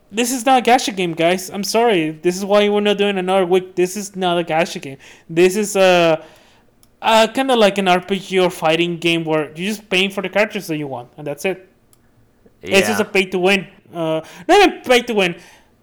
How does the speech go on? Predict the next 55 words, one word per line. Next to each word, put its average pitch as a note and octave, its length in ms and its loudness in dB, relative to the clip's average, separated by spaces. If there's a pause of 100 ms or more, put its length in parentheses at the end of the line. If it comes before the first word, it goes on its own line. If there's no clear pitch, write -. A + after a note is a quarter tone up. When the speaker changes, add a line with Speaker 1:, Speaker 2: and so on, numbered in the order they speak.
Speaker 1:
Pay A3+ 120 6
Speaker 2:
It's A3 80 -4
Speaker 1:
to G3+ 60 -2
Speaker 2:
not A#3 100 6
Speaker 1:
play, A3+ 140 4
Speaker 2:
really F#3+ 180 4
Speaker 1:
yeah. E3+ 80 2
Speaker 2:
pay D3+ 180 -2
to B2 120 -4
pay. G#2 340 -8 (160)
Uh, D3 60 4
yeah, D3 260 6
it's C3 140 -2
a, C#3 100 -4 (280)
it's C3 200 -4
a C3 40 -6
pay D3+ 340 0
<laughs> C3 140 -4
to - 120 -6
play B2+ 380 0
game, A2 320 -4
kind G#2 300 -4
of. G2 240 -10
Yeah. G2+ 280 -2 (400)
Speaker 1:
I A#3 180 6
wish C#4+ 200 4
they - 80 2
Speaker 2:
Yeah. C#4 60 2
Speaker 1:
were C4+ 60 0
just C4+ 240 -2
honest G#3 520 2
of F#3+ 180 -4
just G3 360 -2
being G3+ 260 0
like, F3+ 640 2 (680)
"This G3+ 320 2
game's G#3+ 300 -2
gonna G3+ 160 0
cost, F#3+ 400 -2
cost G3 240 2
twenty G3 220 -4
bucks, F3 500 2
but D#3+ 220 -6
at D#3 100 0
least D#3+ 180 -4
you F3+ 60 -10
can E3 320 -8
choose E3+ 320 -6
a - 20 -20
team D#3 300 -8
or C#3 60 -12
two C#3+ 320 -12 (400)
from D#3 200 -8
the C#3 80 -8
get-go." C3+ 460 -8